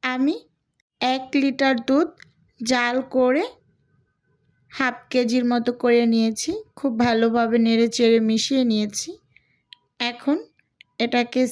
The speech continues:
সাইডে রেখে বাটিটা আমি সেট করে রেখেছিলাম, সেটা ঠান্ডা হয়ে গিয়েছে। এখন একটা ছাঁকনির সাহায্যে আমি মিশ্রণটা ঢেলে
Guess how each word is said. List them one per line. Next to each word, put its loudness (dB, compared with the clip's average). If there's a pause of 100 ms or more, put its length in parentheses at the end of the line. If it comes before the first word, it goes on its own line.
সাইডে -2 (140)
রেখে 0 (1080)
বাটিটা -2
আমি 2
সেট 0 (100)
করে 4
রেখেছিলাম, -2 (120)
সেটা -2 (100)
ঠান্ডা 0
হয়ে 2
গিয়েছে। 0 (120)
এখন -4 (120)
একটা -2 (120)
ছাঁকনির -4
সাহায্যে -4 (1120)
আমি -2 (160)
মিশ্রণটা 0 (100)
ঢেলে 2